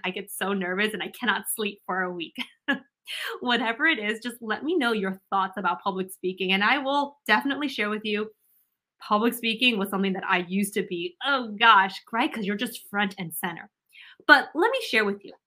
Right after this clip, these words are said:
when it comes to thinking about how you can improve your public speaking, you have to think about R O I. Your, your, what can you do in your public speaking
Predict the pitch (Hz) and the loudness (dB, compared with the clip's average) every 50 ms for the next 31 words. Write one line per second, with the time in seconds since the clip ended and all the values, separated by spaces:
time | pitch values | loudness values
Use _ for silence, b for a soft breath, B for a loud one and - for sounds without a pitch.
0 | _ _ _ - 226 262 262 277 269 269 - - 392 508 - - - 277 - - | _ _ _ -4 0 2 2 2 0 0 0 0 0 0 2 0 0 0 0 2
1 | 233 233 240 233 247 220 196 185 170 170 - - - - 214 220 233 240 240 233 | 2 2 2 2 2 2 2 2 0 0 -2 0 4 8 8 8 8 8 4 2
2 | 190 196 214 220 226 214 - 220 208 - 190 170 170 - - _ _ - 190 196 | -2 -4 -4 -4 -4 -4 -6 -8 -8 -6 -8 -10 -10 -12 -16 _ _ -2 0 0
3 | 190 170 156 156 - - - 180 185 185 185 - - 180 175 185 185 - - - | 0 0 -2 -8 -14 -12 -8 -4 -4 -4 -2 -2 -4 -4 -2 -4 -6 -6 -8 -8
4 | 208 196 196 - 277 294 330 349 B B B B B B B B B B 311 311 | -6 -6 -4 -2 -2 -2 -2 -4 B B B B B B B B B B 2 4
5 | 311 - 440 523 523 - 508 - - 247 226 - 247 208 - 196 175 175 180 - | 4 4 4 4 4 2 -4 -4 -2 -2 0 0 0 4 6 6 6 6 6 2
6 | - _ _ _ _ _ - 196 196 190 190 185 180 180 180 180 175 170 165 160 | -4 _ _ _ _ _ -2 2 4 6 6 6 4 2 0 -2 -2 -2 -4 -4
7 | - - - 185 - _ _ _ _ _ - 202 208 214 208 202 196 - - _ | -4 -6 -14 -16 -18 _ _ _ _ _ -4 0 4 4 4 4 4 0 -4 _
8 | _ _ _ _ - 220 220 214 214 - - - _ _ - 214 214 208 262 381 | _ _ _ _ -2 0 2 2 2 0 -2 -10 _ _ -12 -8 0 4 4 4
9 | 466 - - - 494 370 269 226 220 247 262 226 190 - - - - 214 196 170 | 4 2 0 -2 2 2 2 4 2 2 0 0 -2 -6 -10 -8 -4 -2 -2 -2
10 | 165 - - _ _ _ _ _ _ _ _ _ _ _ _ _ - 262 277 302 | -2 -6 -14 _ _ _ _ _ _ _ _ _ _ _ _ _ -2 0 2 4
11 | 339 370 370 370 - 233 220 220 226 - - - - - 202 196 196 247 254 262 | 4 4 2 0 -2 -2 -2 -2 -2 -4 -6 -8 -8 -6 -6 -4 -4 -4 -4 -4
12 | 277 269 | -4 -8